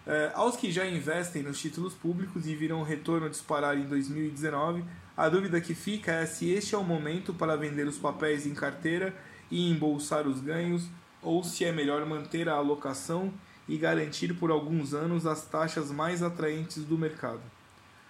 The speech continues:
Quem investiu em papel, eh, em papéis pré-fixados em dois mil e dezesseis, por exemplo,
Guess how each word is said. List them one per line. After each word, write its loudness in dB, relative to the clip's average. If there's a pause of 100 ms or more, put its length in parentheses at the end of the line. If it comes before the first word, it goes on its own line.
(320)
Quem 4
investiu 4
em -2
papel, 0
eh, 2
em 0
papéis 0
pré-fixados 0
em 0
dois 0
mil -2
e -6
dezesseis, -2
por 2
exemplo, 2